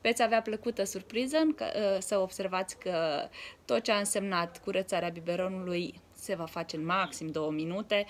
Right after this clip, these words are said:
și, pe lângă asta, lemonul,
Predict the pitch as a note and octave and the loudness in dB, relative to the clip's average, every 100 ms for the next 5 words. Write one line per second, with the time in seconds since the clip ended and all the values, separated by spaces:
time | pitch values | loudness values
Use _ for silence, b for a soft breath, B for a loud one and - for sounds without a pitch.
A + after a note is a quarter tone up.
0 | B B - - G#3 F3 E3+ F3 G3 A3 | B B -6 -4 0 0 0 0 0 0
1 | - G3+ G3 G3+ - - F#3 F#3 F3 E3 | -2 -2 -2 -4 -12 -6 -2 0 0 0
2 | D#3+ D#3+ | 0 -2